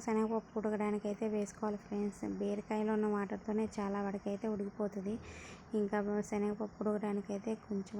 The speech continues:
అయితే వాటర్ అయితే యాడ్ చేసుకోవాలి ఫ్రెండ్స్. వాటర్ వేసుకోవడం వల్ల ఇంకా కర్రీ అయితే గ్రేవీగా అయితే ఉంటుంది, పొడి పొడిగా లేకుండా. చూడండి ఫ్రెండ్స్, ఇప్పుడైతే కొంచెం అయితే వాటర్ అయితే యాడ్ చేస్తున్నాను. చూడండి,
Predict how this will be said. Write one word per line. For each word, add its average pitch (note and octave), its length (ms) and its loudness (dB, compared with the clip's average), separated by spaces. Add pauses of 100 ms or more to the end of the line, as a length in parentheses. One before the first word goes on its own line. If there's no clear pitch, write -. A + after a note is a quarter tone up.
అయితే G3+ 200 -2 (120)
వాటర్ G3+ 280 -4
అయితే G3+ 240 -4
యాడ్ F#3+ 240 -4
చేసుకోవాలి F#3+ 560 -8
ఫ్రెండ్స్. G3 400 -4 (500)
వాటర్ G#3+ 360 2
వేసుకోవడం G#3 600 0
వల్ల G3+ 180 0 (120)
ఇంకా G#3 180 -4 (120)
కర్రీ G3+ 320 -2
అయితే G3 200 -4 (100)
గ్రేవీగా G3+ 520 0
అయితే G3+ 260 -2
ఉంటుంది, F#3+ 360 -2 (720)
పొడి G#3 220 2
పొడిగా G#3+ 280 2 (100)
లేకుండా. G3+ 440 -2
చూడండి G#3 360 0
ఫ్రెండ్స్, G#3 360 -2
ఇప్పుడైతే F#3+ 380 -8 (100)
కొంచెం G3+ 340 -2
అయితే G3+ 240 -2
వాటర్ G3+ 320 -2
అయితే G3 160 -4 (100)
యాడ్ F#3+ 260 -2
చేస్తున్నాను. G3 520 -2 (140)
చూడండి, G3 420 0